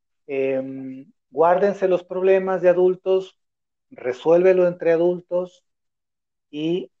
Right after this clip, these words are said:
a los niños trátalos como niños, ¿verdad? Y eso les va a ayudar a formarse con una, con una estabilidad, ¿verdad? Es decir,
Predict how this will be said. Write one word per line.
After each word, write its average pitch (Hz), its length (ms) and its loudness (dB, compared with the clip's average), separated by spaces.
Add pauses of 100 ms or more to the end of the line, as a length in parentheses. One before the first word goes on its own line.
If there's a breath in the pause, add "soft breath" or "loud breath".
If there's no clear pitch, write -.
a 143 80 -14
los 127 260 -10
niños 180 460 -8
trátalos 151 520 -2
como 123 280 -18
niños, 120 360 -10 (500)
¿verdad? 117 300 -12 (460)
Y 139 180 0
eso 156 300 4
les 147 180 0
va 147 60 2
a - 20 0
ayudar 151 520 2 (400)
a 123 140 -8
formarse 147 1000 -4 (560)
con 156 480 0
una, 165 500 -4 (380)
con 139 140 -8
una 170 200 -4
estabilidad, 143 960 -2 (480)
¿verdad? 127 360 -10 (500)
Es 175 100 -4
decir, 170 400 -2